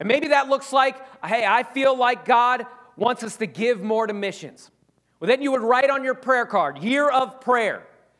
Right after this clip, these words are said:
God spoke to my heart that we should do for, more for missions." Or maybe, "God spoke to,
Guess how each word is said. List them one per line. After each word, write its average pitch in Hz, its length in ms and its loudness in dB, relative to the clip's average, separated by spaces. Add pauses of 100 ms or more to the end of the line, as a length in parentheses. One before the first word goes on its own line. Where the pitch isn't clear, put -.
(340)
God 240 280 4
spoke 277 320 0
to 269 60 -4
my 247 200 2
heart 247 300 0
that 233 100 -8
we 208 100 -8
should 165 260 -10
do 262 240 -4
for, 240 400 0
more 226 240 0
for 226 180 -4
missions." 196 520 -8 (360)
Or 196 100 0
maybe, 262 340 0 (160)
"God 254 260 4
spoke 269 380 0
to, 254 220 0